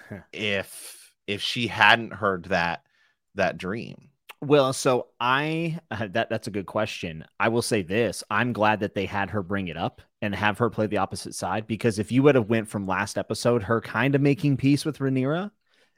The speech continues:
Speaker 1: and, you know, showing some genuine emotion for her husband, to immediately willing to backstab and put her on the throne just because Viserys said this thing about Aegon,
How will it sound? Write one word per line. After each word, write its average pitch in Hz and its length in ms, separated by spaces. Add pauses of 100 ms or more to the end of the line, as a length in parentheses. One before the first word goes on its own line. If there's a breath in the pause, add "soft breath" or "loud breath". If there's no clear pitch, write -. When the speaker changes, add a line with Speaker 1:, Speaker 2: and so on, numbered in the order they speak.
(160)
Speaker 1:
and, 123 400
you 170 100
know, 143 140
showing 269 360
some 175 160
genuine 170 320
emotion 123 340
for 127 120
her 110 60
husband, 127 420 (240 loud breath)
to 147 140
immediately 127 460
willing 117 320
to 113 80
backstab 104 400
and 104 120
put 110 100
her 110 80
on 101 80
the 98 60
throne 107 140
just 120 360
because 117 600
Viserys 104 420
said 98 160
this 101 120
thing 104 140
about 92 240
Aegon, 127 420